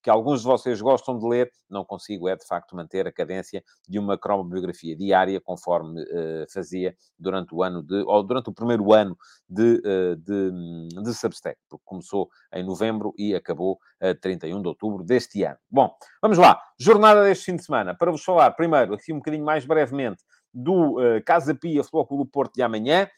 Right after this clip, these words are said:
Nota para o facto do Casa Pia continuar a jogar nos, ou, ou ir agora passar a jogar no, no, no Jamor, e o Josias Martins Cardoso,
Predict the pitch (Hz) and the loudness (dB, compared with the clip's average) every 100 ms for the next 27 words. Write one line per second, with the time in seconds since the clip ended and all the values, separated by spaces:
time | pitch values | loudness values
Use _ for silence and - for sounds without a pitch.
0 | _ _ _ 156 180 - 139 - 160 147 | _ _ _ 4 6 6 2 4 4 4
1 | 160 147 - 127 143 123 123 131 120 101 | 4 2 0 -4 -2 -2 -4 -4 -4 -4
2 | 123 113 120 117 113 104 113 110 - _ | -8 -8 -2 0 0 -2 2 2 2 _
3 | _ - 127 107 104 110 104 117 139 156 | _ -8 -6 -4 -2 -2 0 2 4 4
4 | 131 147 120 87 - 107 123 113 101 110 | 4 4 4 0 -8 -6 -4 -4 -2 0
5 | 104 101 107 101 95 95 92 90 98 107 | 0 0 -6 -6 -8 -10 -12 -12 -12 -10
6 | 92 113 131 123 117 101 117 104 107 101 | -8 -6 -6 -8 -10 -8 -8 -8 -8 -8
7 | 113 92 104 104 110 | -10 -8 -6 -4 -4